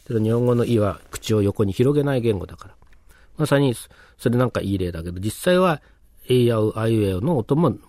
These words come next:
全部日本語と英語では違うし、全ての子音は違いますってこと。もちろん、こ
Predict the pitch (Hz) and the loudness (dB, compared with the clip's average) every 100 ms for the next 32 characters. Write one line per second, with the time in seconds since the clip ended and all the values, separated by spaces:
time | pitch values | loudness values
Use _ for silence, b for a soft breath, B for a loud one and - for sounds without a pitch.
0 | - 107 120 185 147 101 98 95 - 90 | -16 -8 -2 0 2 0 0 -2 -2 -4
1 | 95 110 - - 85 87 - 190 170 208 | -2 -4 -6 -10 -10 -12 -2 2 2 2
2 | 202 - 87 90 - 85 76 82 - - | 0 -2 -6 -6 -10 -12 -12 -16 -20 -20
3 | - - _ b - 165 240 214 123 | -20 -20 _ b -2 4 6 6 4